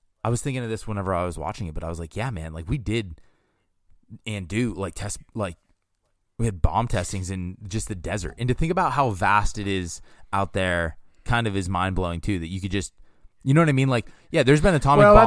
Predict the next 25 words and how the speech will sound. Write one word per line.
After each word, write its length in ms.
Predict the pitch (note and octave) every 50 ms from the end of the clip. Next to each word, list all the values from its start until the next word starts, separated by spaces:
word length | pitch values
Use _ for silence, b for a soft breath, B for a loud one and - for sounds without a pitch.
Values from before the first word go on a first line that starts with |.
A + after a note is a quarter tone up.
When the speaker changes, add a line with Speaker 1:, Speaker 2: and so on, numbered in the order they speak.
| A3+ G#3+
Speaker 2:
that's 0 |
a 40 | E3+
whole 160 | F3+ G3 F#3+
nother 220 | F3+ F3+ G3 G#3
Speaker 1:
dropped 120 | F#3 E3 D#3
Speaker 2:
thing. 340 | F3 D#3+ D#3 D#3 D#3 D#3 - _ _ _ _ _ _ _ _ _ -
Speaker 1:
in 400 | A#2 A2+ A2 G#2+ G2 F#2 F2+ E2+ -
Speaker 2:
And 140 | G3 G3 G3+
that's 180 | G#3+ G3+ -
a 40 | F#3+
Speaker 1:
America. 280 | F#3+ F#3 - F#3 - _ _ _ _ _ _ _ _ _ _ _ -
Go 100 | G#2 E2+
ahead, 160 | F2 F2 -
sorry. 200 | - F#2 C#2+ - - -
Speaker 2:
But 100 | G#3 G#3+
yeah, 160 | A3 A3 G#3 G3 G3 F#3+
but 120 | F#3+ F3+ F#3
that's 200 | G3 G#3 G3+ -
a 40 | E3
whole 120 | F3+ F#3
nother 260 | F3+ F3 E3 E3 D#3+
thing 240 | D#3+ - E3+ E3 E3
of, 140 | D#3 C#3+ C#3
like, 420 | D3+ D3+ C#3 C#3 C3 - - _ _ _ _ _ _ _ _ _ _ _ _ -
uh, 380 | E3 D#3 D3 C#3 C3+ B2 B2